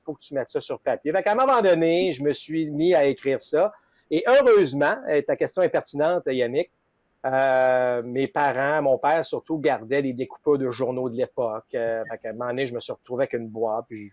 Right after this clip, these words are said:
je regardais ça, puis j'ai essayé de démêler ça, puis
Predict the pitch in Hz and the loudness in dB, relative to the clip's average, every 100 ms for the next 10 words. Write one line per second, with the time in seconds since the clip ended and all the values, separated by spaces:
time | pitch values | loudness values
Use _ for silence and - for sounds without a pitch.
0 | - 113 110 123 123 123 - 110 113 131 | -10 -10 -6 -4 -4 -6 -6 -8 -4 -4
1 | 131 135 143 139 131 131 117 131 123 131 | -4 -2 0 0 0 0 -2 -2 0 0
2 | 120 | -2